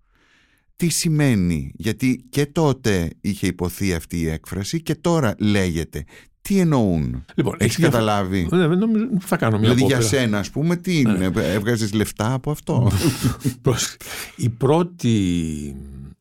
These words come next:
Speaker 2: ρετσινιά,
Speaker 1: Ναι.
Speaker 2: ας πούμε, γιατί δεν το λες για κομπλιμέντο, αυτοί που το λένε τουλάχιστον, έτσι,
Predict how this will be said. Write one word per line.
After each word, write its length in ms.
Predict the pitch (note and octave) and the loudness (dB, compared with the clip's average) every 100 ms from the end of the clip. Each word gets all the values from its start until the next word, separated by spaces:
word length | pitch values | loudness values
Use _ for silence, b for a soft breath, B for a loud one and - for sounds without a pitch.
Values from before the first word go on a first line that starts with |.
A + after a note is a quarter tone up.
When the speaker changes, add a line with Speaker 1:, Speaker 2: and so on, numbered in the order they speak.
| _ - | _ 0
Speaker 2:
ρετσινιά, 920 | A2+ A2 - A2+ A2 F#2+ F2 G#2 - _ _ | 0 2 0 0 2 0 -2 -8 -14 _ _
Speaker 1:
Ναι. 180 | E2+ E2 | -8 -8
Speaker 2:
ας 120 | F2 | -12
πούμε, 260 | - - E2+ | -12 -8 -6
γιατί 200 | F2 - | -6 -4
δεν 140 | F2+ E2 | -4 0
το 120 | D#2+ | 0
λες 220 | D#2 D2 | 0 0
για 140 | D2 | -2
κομπλιμέντο, 640 | C#2 C#2+ C#2 C#2 D2 D2+ D#2 | -4 -6 -6 -8 -8 -4 -4
αυτοί 180 | - | -4
που 60 | F2+ | -2
το 100 | G#2+ | 2
λένε 180 | A#2+ F#2 | 2 0
τουλάχιστον, 340 | D2+ - - | -4 -8 -8
έτσι, 160 | E2 | -8